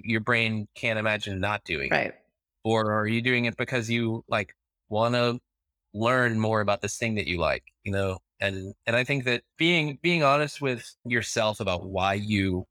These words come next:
Speaker 1: pursue the art form that, that you pursue is, is another thing that's very important
Speaker 2: Mm.
Speaker 1: in terms of creation, because,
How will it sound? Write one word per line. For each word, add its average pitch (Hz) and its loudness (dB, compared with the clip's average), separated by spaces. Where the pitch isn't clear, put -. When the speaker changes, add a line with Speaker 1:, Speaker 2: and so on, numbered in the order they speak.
Speaker 1:
pursue 98 0
the 98 -2
art 87 -2
form 87 -2
that, 82 -4
that 92 -4
you 90 0
pursue 87 0
is, 78 -2
is 104 -4
another 98 0
thing 92 -4
that's - -6
very 113 2
important 90 -2
Speaker 2:
Mm. 156 -2
Speaker 1:
in 98 -6
terms 98 -2
of 90 -4
creation, 87 2
because, 98 -2